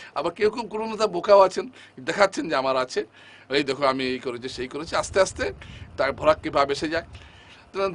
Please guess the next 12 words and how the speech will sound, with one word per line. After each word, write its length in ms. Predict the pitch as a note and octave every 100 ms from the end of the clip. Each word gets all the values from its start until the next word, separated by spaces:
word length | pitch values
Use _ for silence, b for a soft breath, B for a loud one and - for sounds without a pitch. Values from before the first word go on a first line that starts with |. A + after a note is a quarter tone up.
| D#3+
নেতাদের 340 | E3+ A3 A3+
এই 100 | B3
যে 120 | B3+ C4
পরিবর্তন, 640 | G3+ G#3 G#3+ G#3+ G#3 A#2+ F#3+
এই 60 |
পরিবর্তনের 520 | F#3+ G#3+ A3 G#3+ A#3
সঙ্গে 280 | A3+ G#3 G#3
সঙ্গে 240 | G#3 G#3 G#3+
তাল 260 | G3 G3
মিলিয়ে 240 | G3+ G3+ G3+
চামচারাও 500 | F#3 F#3 G3 G#3+ G#3
তাদের, 280 | F#3 G3